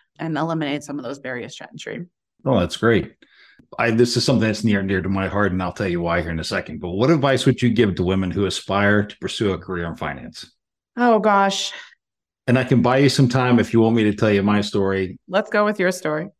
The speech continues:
Speaker 2: So my daughter, I used to bring her to work day, uh, when I was on the trading floor. And so
Speaker 1: Mm-hmm.
Speaker 2: she would get dressed up, wanted to be like Dad, would wear a tie,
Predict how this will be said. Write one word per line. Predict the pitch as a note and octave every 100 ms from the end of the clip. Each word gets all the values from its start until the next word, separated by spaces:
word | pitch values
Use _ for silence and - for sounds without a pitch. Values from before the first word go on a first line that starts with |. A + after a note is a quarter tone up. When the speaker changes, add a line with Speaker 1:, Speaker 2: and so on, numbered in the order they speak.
| -
Speaker 2:
So | C3 B2 A#2+ A2+
my | G#2+ A2 C3+
daughter, | C3 A2+ G#2 G2 G2+ G#2 -
I | G#2+
used | G2+ G#2+ A2
to | G2
bring | G#2+ G#2+
her |
to | G#2+
work | G2 G2 F2+ -
day, | F#2 F2+ F2+ D#2+
uh, | A2 G2 F2+
when | F#2
I | G2+
was | G2
on | G#2+
the | G#2+
trading | - F2+ E2
floor. | D#2 D#2 D#2 F#2 A2 _
And | G#2 F2
so | F#3+
Speaker 1:
Mm-hmm. |
Speaker 2:
she | E3+ A2 F#2+
would | G#2+
get | G#2+ G2+
dressed | G#2 F#2+ -
up, | E2+ F#2+
wanted | F#2+
to | F#2+
be | G2+
like | G#2 G2+
Dad, | F#2 F2 F2
would | E2+ -
wear | F#2 G2
a |
tie, | G2 F#2+ F2 E2 E2